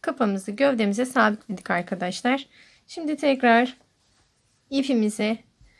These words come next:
siyah iğnemize takıyor-, pardon, gri ipimizi, yani normalde kadife olan değil de pırlanta olan ipimizi takıyoruz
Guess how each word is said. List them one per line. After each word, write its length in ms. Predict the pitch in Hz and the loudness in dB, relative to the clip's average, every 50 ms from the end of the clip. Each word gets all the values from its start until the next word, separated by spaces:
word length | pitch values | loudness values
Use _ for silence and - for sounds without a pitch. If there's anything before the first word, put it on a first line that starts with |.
| _ _ _ _ _ | _ _ _ _ _
siyah 380 | - - - - 269 233 220 202 226 | -18 -12 -2 4 4 4 4 4 0
iğnemize 460 | 254 226 233 220 214 214 202 202 202 | 0 2 2 2 2 2 0 -2 -4
takıyor-, 520 | 202 - 240 226 - 254 254 247 226 - 208 | -4 -4 -6 -2 0 2 2 2 2 -2 0
pardon, 440 | - 240 226 220 190 180 170 170 170 - _ _ _ _ _ _ _ _ _ _ _ _ _ _ _ _ _ - | 4 4 4 4 4 2 -2 -2 -4 -8 _ _ _ _ _ _ _ _ _ _ _ _ _ _ _ _ _ 0
gri 220 | 233 269 262 285 | 0 2 4 4
ipimizi, 480 | 277 247 220 - 202 180 180 185 - 190 | 4 4 4 2 0 -2 -2 -4 -4 -2
yani 320 | 202 208 208 202 208 208 | 2 2 2 4 4 4
normalde 640 | 214 214 214 214 214 226 220 220 220 247 254 254 254 - - - - - - _ _ | 4 6 6 6 6 6 4 4 4 4 2 2 0 -10 -20 -20 -20 -20 -20 _ _
kadife 400 | - 254 240 226 220 262 247 247 | 0 0 0 0 2 2 2 2
olan 460 | 247 254 247 247 240 240 240 247 240 | 4 2 2 4 4 4 4 2 2
değil 260 | 277 359 381 359 277 262 | 2 0 0 0 0 -2
de 160 | - 175 185 - _ _ _ | -2 -4 -4 -8 _ _ _
pırlanta 440 | - 277 262 269 269 269 262 254 254 | -4 -2 2 4 4 4 4 2 2
olan 300 | 226 208 208 202 196 233 | 2 2 2 0 0 -2
ipimizi 380 | 262 254 240 214 196 196 190 190 | -6 -2 0 -2 0 -2 -4 -4
takıyoruz 560 | - 269 254 269 294 294 285 311 302 - | -4 -4 -2 2 2 2 2 2 0 -4